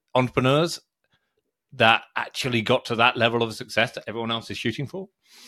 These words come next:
The people that we're speaking to are the top one percent or even nought point five percent that have been there for ten, fifteen years and are, in many cases, very successful. And yet the vast majority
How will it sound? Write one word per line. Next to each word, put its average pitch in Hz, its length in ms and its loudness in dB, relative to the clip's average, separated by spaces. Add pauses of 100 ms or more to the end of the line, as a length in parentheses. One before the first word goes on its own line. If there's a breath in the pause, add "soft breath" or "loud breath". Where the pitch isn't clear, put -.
(180 loud breath)
The 107 100 -6
people 120 280 2
that 117 180 2
we're 127 160 4
speaking 113 380 0
to 98 140 4
are 95 40 0
the 95 80 -2
top - 360 -4
one 123 280 2
percent 120 380 -2
or 110 100 0
even 107 380 0
nought 123 200 -4
point 113 300 -2 (460 loud breath)
five 165 260 4
percent 113 300 0
that 113 80 -2
have 104 120 0
been 113 200 4
there 110 120 4
for - 100 -8
ten, 131 280 -2
fifteen 110 320 0
years 117 280 4
and 95 120 2
are, 101 220 4
in 110 80 0
many 117 180 2
cases, 104 320 -4 (140)
very 120 260 0
successful. 104 720 -4 (1080)
And 117 140 4
yet 117 160 4
the 110 80 2
vast 120 340 6
majority 107 840 2